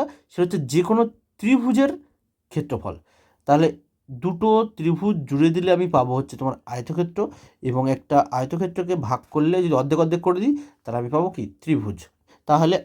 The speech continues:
আয়তক্ষেত্রের ক্ষেত্রফল যদি এবি হয়, তাহলে যে কোনো ত্রিভুজের ক্ষেত্রফল কত হবে? এবি বাই টু। মাথায় থাকবে। নেক্সট চলো, পিথাগোরাসের সূত্র আমরা এখানে কিছুটা শিখবো, যেটা আমার কাজে লাগবে। দেখো এই একটা আয়তক্ষেত্র ছিল, তার থেকে আমরা একটা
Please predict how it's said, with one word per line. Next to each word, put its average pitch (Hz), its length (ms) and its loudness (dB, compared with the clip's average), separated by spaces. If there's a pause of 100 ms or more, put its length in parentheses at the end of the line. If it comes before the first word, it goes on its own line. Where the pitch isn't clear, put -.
(160)
আয়তক্ষেত্রের 196 560 -2
ক্ষেত্রফল 185 460 0 (100)
যদি 185 140 -4 (240)
এবি 160 180 0 (100)
হয়, 107 200 0 (320)
তাহলে 131 160 -4 (100)
যে 147 140 0
কোনো 180 100 0 (120)
ত্রিভুজের 170 380 0
ক্ষেত্রফল 190 320 0 (100)
কত 185 100 -2 (100)
হবে? 220 120 0 (480)
এবি 151 180 4 (320)
বাই 110 180 -2 (100)
টু। 95 80 -16 (380)
মাথায় 170 260 0
থাকবে। 180 180 0 (360)
নেক্সট 147 180 -6
চলো, 160 140 0 (280)
পিথাগোরাসের 226 500 4
সূত্র 180 260 -6
আমরা 160 120 4
এখানে 147 200 0
কিছুটা 139 280 -4
শিখবো, 160 240 -4 (140)
যেটা 139 160 0
আমার 139 180 0
কাজে 143 200 4
লাগবে। 123 200 0 (420)
দেখো 170 160 2 (180)
এই 208 140 4
একটা 214 140 0 (100)
আয়তক্ষেত্র 165 480 0
ছিল, 196 100 -6 (360)
তার 160 200 2
থেকে 175 220 -2
আমরা 175 140 6 (140)
একটা 143 140 -6